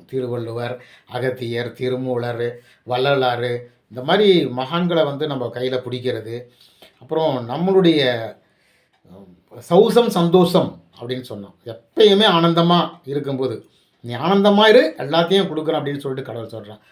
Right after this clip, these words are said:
நாம கடவுள்கிட்ட கேட்கறது, "நீ கொடுன்னு ஆனந்தமா இருக்கிறேன்னு" கேட்குறோம். அந்த மாதிரி இந்த செல்ஃபோனை நம்மளுடைய உடம்புக்கு உதாரணமா சொல்லலாம். செல்ஃபோன் வந்து நம்ம உடம்பு அப்படின்னு வச்சுக்கிட்டோம்னா,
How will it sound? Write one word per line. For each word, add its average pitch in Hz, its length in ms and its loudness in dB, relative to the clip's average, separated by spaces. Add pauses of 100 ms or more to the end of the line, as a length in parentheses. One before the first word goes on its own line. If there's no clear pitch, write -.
(120)
நாம 127 360 -4
கடவுள்கிட்ட 165 420 0
கேட்கறது, 160 360 -2
"நீ 131 120 -6 (120)
கொடுன்னு 180 400 6
ஆனந்தமா 135 420 -4
இருக்கிறேன்னு" 117 380 -8
கேட்குறோம். 107 300 -20 (440)
அந்த 120 100 -12
மாதிரி 127 240 -2 (580)
இந்த 175 280 0 (880)
செல்ஃபோனை 240 680 4
நம்மளுடைய 151 360 2
உடம்புக்கு 170 460 2 (120)
உதாரணமா 143 360 0
சொல்லலாம். 117 400 -8 (420)
செல்ஃபோன் 165 320 -2
வந்து 156 240 -4
நம்ம 123 200 -6
உடம்பு 135 420 -2
அப்படின்னு 120 320 -4
வச்சுக்கிட்டோம்னா, 113 560 -10